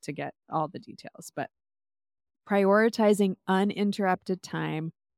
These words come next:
with those you love can play a major role in maintaining the connection and bond that drew you together in the first place. It communicates how much you value them, their time,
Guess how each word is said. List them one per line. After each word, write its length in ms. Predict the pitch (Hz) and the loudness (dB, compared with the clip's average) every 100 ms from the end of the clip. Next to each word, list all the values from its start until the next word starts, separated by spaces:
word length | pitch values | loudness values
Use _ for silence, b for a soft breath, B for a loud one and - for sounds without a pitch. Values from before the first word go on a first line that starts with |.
| _ - | _ 0
with 200 | 190 160 | 0 4
those 600 | 170 170 170 170 - - 185 | 4 6 2 -2 -6 -12 -6
you 200 | 175 170 | -4 -2
love 420 | 156 139 151 - | -2 -2 -6 -8
can 140 | 170 | -10
play 180 | 160 160 | -6 -4
a 40 | 156 | -4
major 580 | 160 175 202 208 214 | -2 0 0 0 0
role 320 | 180 170 165 156 | 0 -2 0 -2
in 180 | 160 | -4
maintaining 560 | 160 160 156 160 160 160 | -4 -6 -8 -8 -6 -8
the 80 | 156 | -8
connection 600 | 170 156 - - 151 151 | -8 -8 -10 -8 -8 -8
and 260 | 160 160 | -8 -6
bond 380 | 160 151 151 151 | -4 -4 -4 -6
that 100 | 156 - | -10 -12
drew 220 | 165 165 156 | -16 -12 -10
you 200 | 160 160 | -8 -10
together 480 | - 170 151 151 156 | -8 -8 -8 -8 -10
in 100 | 170 | -12
the 80 | |
first 340 | - 262 247 - | -6 -6 -6 -12
place. 380 | - - - - _ _ - | -18 -18 -20 -20 _ _ -12
It 100 | 185 | -8
communicates 680 | 185 175 165 156 160 - - | -4 -4 -4 -8 -12 -14 -10
how 120 | 156 | -10
much 240 | 139 - | -10 -12
you 80 | 147 | -6
value 360 | 170 185 190 180 | -2 -2 -2 -2
them, 280 | 180 175 | -4 -4
their 160 | 165 143 | -6 -10
time, 640 | - - 165 156 156 156 | -12 -14 -10 -8 -8 -8